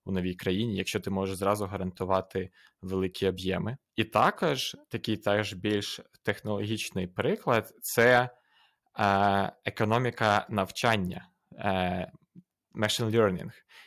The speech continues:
Якщо в тебе є велика база користувачів, і твої девайси вміють вчитися від цих, е, користувачів, то ти виграєш від того, що в тебе буде два мільйони користувачів, від яких ти вчишся.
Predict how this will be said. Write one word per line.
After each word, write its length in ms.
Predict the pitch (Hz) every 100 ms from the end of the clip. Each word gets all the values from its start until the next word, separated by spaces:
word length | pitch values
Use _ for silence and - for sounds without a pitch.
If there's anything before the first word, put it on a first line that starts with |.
| _
Якщо 280 | - - -
в 60 | -
тебе 260 | 110 104
є 140 | 104 98
велика 380 | 104 107 107
база 360 | 95 98 98 95
користувачів, 920 | - 92 - 95 92 - 175 214 160
і 80 | 90
твої 260 | - 104 110
девайси 580 | 95 98 98 95 - 95
вміють 440 | 101 95 92 -
вчитися 600 | - - 135 208 - 123
від 180 | 104 -
цих, 360 | 98 95 - _ _ _ - _
е, 220 | - 92
користувачів, 840 | - 101 95 104 98 92 - 90 - _ _ _
то 100 | 104
ти 220 | - 127
виграєш 540 | 123 117 110 107 110 101
від 120 | 90
того, 260 | 117 127
що 140 | 107 95
в 40 |
тебе 200 | 101 101
буде 260 | 92 98 92
два 220 | 95 104
мільйони 380 | 107 98 92 92
користувачів, 600 | - 98 - 95 - 120
від 260 | 98 92
яких 280 | 101 - 104
ти 140 | - 101
вчишся. 500 | - 95 - -